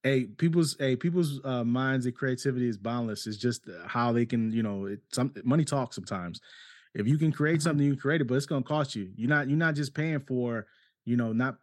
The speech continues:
Speaker 1: just paying for the doll. You're paying for my time, my effort, and the work that you do is hand. It's, it's done by hand. It's artisan work, and it, it's u-, unique 'cause not a lot of people are doing what you're doing. Your, you know, your niche market is your niche market. I,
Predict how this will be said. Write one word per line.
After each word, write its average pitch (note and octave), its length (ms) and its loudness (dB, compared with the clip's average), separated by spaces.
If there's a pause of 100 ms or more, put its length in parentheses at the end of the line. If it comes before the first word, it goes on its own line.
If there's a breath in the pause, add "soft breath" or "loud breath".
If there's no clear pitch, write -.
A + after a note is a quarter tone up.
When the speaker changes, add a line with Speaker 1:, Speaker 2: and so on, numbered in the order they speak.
Speaker 1:
just B2 180 -2
paying C3+ 180 2
for C3 100 -6
the A2+ 80 0
doll. B2 300 2
You're A#2 140 0
paying B2+ 240 -2
for B2 120 -6
my A#2 160 0
time, A#2+ 300 -2
my A2+ 160 0
effort, A2+ 420 -4 (360 soft breath)
and A2+ 380 0 (300)
the A2+ 200 -2
work C#3 240 0
that C#3 160 -2
you C#3 80 4
do F#3 160 4
is D3 120 0
hand. D#3 300 0
It's, G#2+ 180 -10
it's A2 200 -4
done C3 200 2
by C3 140 4
hand. B2 300 0
It's A#2 120 -4
artisan A#2+ 420 -2
work, A2+ 220 -2
and G#2+ 140 -4
it, G#2+ 120 -6
it's G#2+ 300 -4
u-, B2 80 4
unique A#2+ 500 2 (380 soft breath)
'cause A2 160 -6 (100)
not C#3 140 4
a - 20 2
lot D3+ 100 4
of C#3+ 60 -2
people D3 180 2
are C#3 40 4
doing C3 280 2
what A#2+ 180 -2
you're A#2+ 60 -4
doing. B2+ 320 0
Your, A2 300 -2
you A2+ 140 -4
know, A2 140 0
your G#2+ 180 2
niche C#3 300 2
market B2+ 340 0
is G#2 160 -4
your A#2+ 100 0
niche A2+ 260 0
market. A2+ 360 -2
I, G#2 160 -6